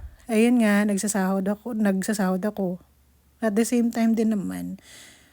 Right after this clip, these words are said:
nagpapasahod din ako kasi nagpa-renovate ako ng bahay ng nanay ko. So, importante na meron akong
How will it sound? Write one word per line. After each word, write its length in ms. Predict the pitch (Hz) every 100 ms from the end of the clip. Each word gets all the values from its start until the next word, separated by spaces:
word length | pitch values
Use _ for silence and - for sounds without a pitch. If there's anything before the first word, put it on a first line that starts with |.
| _ -
nagpapasahod 720 | 208 202 214 220 220 196 196 185
din 160 | 202
ako 240 | 180 180 185
kasi 680 | 202 - 196 175 170 170 - _ _ 214
nagpa-renovate 720 | 196 214 214 208 196 208 208
ako 160 | 202
ng 160 | 202 190
bahay 240 | 180 175
ng 160 | 180 180
nanay 320 | 170 160 160
ko. 160 | 151 185
So, 320 | - 196 190 - -
importante 800 | 214 214 208 - 170 190 190 180
na 160 | 180
meron 400 | 185 185 185 196
akong 480 | 190 190 180 185